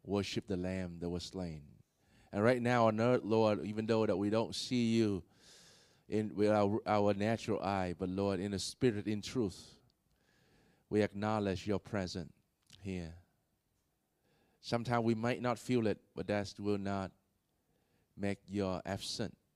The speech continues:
valid. You're always here with us.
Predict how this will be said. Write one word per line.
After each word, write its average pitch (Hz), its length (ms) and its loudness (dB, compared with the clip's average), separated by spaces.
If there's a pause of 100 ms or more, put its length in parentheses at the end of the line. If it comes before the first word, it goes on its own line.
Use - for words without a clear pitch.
(760)
valid. 87 380 -2 (1200)
You're 90 140 0
always 98 500 2
here 104 360 0
with 85 200 -4
us. - 460 -12